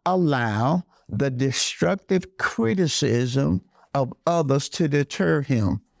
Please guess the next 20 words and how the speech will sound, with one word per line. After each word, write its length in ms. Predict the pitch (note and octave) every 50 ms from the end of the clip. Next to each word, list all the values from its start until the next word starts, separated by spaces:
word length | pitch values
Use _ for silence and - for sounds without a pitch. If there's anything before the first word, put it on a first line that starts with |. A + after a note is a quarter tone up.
| _ - - - - - -
And 160 | E3+ F#3 F#3+ G3+
then 300 | A#3 C4 C4 A#3+ A3+ G3+
when 160 | G3+ G3 F#3+
he 280 | F3 F#3 G3+ F#3+ F#3
went 420 | F#3 E3 E3 F3 F#3+ G3 - - -
to, 500 | - - G3 E3+ D#3+ D#3 D3+ D3 D3 - - -
uh, 400 | D3+ D3 C#3+ C#3 C3 B2+ B2+ C3 - - - _ -
the 180 | C3 C3+ C#3+
king, 760 | - - - - - A#3 A3 G3 D#3 C#3 C3 C#3 D3 F3 F3
King 380 | - - - F#3 D#3+ C#3+ C3 C3
Saul, 720 | - - - F#3 F3 E3 D#3 C#3 C3+ C3+ D3+ E3+ E3+ - _ _ _ - - - - - - - - _ -
and 180 | C#3+ D3 C#3 -
asked 400 | - D3 D#3+ E3 F3+ E3+ - -
for 180 | - E3 D3 C#3
permission 680 | - - E3 C#3+ C3+ C#3 D3+ E3+ F3+ E3+ - E3+ D3 C3
to 100 | - C3+
fight 400 | - - - D#3 D#3 D#3+ D#3 -
the 120 | - B2+ A#2
giant, 640 | G#2+ G2+ C3 E3 E3 E3 D#3 C#3 B2 C3+ D3 - _ _ _ _ _ _ _ _ _ _ _ _ _ - - - - _ - - - - - - - - - - _ -
uh, 380 | D#3 D3+ C#3 C#3+ D3 C3+ -